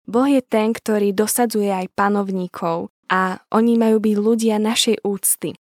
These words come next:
A to si pamätám, že to bolo pre mňa veľmi silné, aj keď nie som ten typ, ktorý by sa nejak vyjadroval na sociálnych sieťach o politike,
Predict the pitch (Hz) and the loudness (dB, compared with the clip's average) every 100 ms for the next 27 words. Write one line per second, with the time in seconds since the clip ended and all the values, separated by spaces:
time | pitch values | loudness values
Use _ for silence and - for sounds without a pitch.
0 | _ 208 247 247 247 220 226 226 220 214 | _ -6 -2 -2 -2 0 0 0 -2 -2
1 | 233 220 220 226 220 208 202 240 254 220 | -4 -2 0 0 0 0 2 2 2 2
2 | - 214 220 202 208 226 226 262 - 233 | 0 0 2 0 0 0 2 2 2 0
3 | 226 220 220 233 226 - 214 202 190 - | 2 0 0 -2 -4 -6 -6 -4 -4 -2
4 | 220 208 196 190 214 214 214 208 202 190 | -2 -2 -4 0 2 2 2 0 0 0
5 | 190 208 - 214 202 190 - - 220 226 | -2 -6 -4 -2 -2 -4 -2 0 2 2
6 | - 196 190 - 196 202 - 196 - 190 | 0 -2 -2 0 0 0 -4 -8 -6 -6
7 | 240 | -6